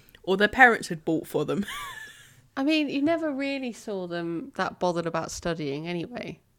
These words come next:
Speaker 1: No, I think Alexander was the most, wasn't he?
Speaker 2: Yeah, I mean,
Speaker 1: 'Cause he had the most to lose from losing it.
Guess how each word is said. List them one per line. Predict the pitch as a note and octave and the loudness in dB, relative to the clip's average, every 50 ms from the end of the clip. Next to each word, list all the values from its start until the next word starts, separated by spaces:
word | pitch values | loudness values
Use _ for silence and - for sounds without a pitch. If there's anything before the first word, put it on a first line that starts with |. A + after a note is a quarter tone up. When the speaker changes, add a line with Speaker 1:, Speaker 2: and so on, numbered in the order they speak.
| _ _ _ _ _ _ _ | _ _ _ _ _ _ _
Speaker 1:
No, | - C4+ D4 D#4 E4 D#4+ D#4 D4+ D4+ D#4 D4 - | -8 -2 2 2 4 4 4 4 4 4 2 2
I | D#4 | 0
think | D4 G4+ F#4 F4 | -2 0 4 6
Alexander | F4 F4 D#4 B3+ B3+ - C4+ D4 D#4 D4 B3+ | 6 6 6 4 4 2 4 4 4 4 2
was | G#3+ G3+ F#3 E3+ | 2 0 -2 -2
the | E3 | -4
most, | E3+ D#3 - - - - - - - _ | -4 -2 -4 -4 -6 -6 -10 -12 -10 _
wasn't | - G3+ G3 G3+ - F3+ | -6 -4 -4 -4 -4 -2
he? | F3+ E3+ F3 E3+ E3 - _ _ - - _ _ _ _ _ | -2 -2 -2 -2 -4 -8 _ _ -20 -20 _ _ _ _ _
Speaker 2:
Yeah, | - A3 A3 G#3 G3+ G3 G3+ G3 G3 - - | -4 -2 0 0 0 0 0 -2 -4 -2 -2
I | G#3+ | 0
mean, | A#3 C4 C4 B3 - - - - | 2 2 2 2 0 -4 -6 -8
Speaker 1:
'Cause | - - | -6 0
he | A3+ B3 A#3 | 4 6 6
had | G#3+ G#3 | 6 6
the | G#3+ | 4
most | G#3 G3+ F#3+ G3 - | 2 2 2 0 2
to | - F#3+ | 0 2
lose | F#3+ G3+ G3+ F#3+ E3+ D#3+ D#3+ - | 4 8 8 8 8 6 2 -2
from | - F3 F3 | -6 -4 0
losing | F3 F#3 G3 F#3+ F3+ E3 | 2 2 2 2 2 0
it. | D#3+ D3 D#3 | -2 -4 -4